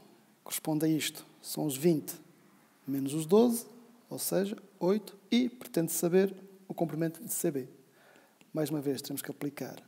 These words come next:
o teorema de Pitágoras, isto é,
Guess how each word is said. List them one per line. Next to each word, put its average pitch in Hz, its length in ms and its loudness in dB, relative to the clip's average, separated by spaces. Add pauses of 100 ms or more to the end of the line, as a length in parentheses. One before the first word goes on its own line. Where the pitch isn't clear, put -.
(180)
o - 80 -16
teorema 123 640 -4
de 120 180 -14
Pitágoras, 196 720 0 (1700)
isto - 320 -2
é, 190 180 4